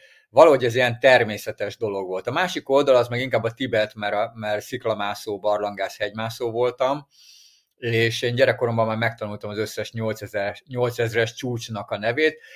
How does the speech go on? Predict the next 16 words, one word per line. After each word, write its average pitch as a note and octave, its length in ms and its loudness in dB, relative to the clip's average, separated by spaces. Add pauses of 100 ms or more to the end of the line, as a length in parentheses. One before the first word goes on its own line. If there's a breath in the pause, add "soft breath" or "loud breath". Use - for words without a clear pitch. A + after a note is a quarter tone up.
és B2 200 0
ott E3+ 180 6
is C#3 160 -2
ugye B2 180 0
beszűrődött A#2+ 800 2
az, B2 240 0
hogy, G#2+ 300 -2
ö, A2 220 2 (220)
nyilván A#2+ 280 -2
a A2+ 60 -2
tibeti A2+ 340 -2
buddhizmus, A2+ 600 -8
meg A#2 120 -2
a A2 100 0
kolostoroknak A#2+ 880 -2
a A2+ 360 4